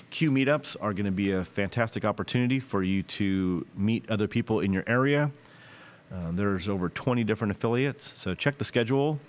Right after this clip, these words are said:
and see where your affiliate is meeting. Also, if you are a member of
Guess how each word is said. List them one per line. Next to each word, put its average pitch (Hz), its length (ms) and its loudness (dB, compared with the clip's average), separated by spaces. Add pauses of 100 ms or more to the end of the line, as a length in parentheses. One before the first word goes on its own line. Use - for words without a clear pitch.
and 87 260 -2
see 104 440 0
where 98 280 0
your 104 320 2
affiliate 95 420 0
is 92 120 -2
meeting. 101 460 -2 (680)
Also, 117 360 4
if 113 100 -2
you 110 160 2
are 117 400 2 (200)
a 110 60 0
member 113 300 2
of 101 260 -4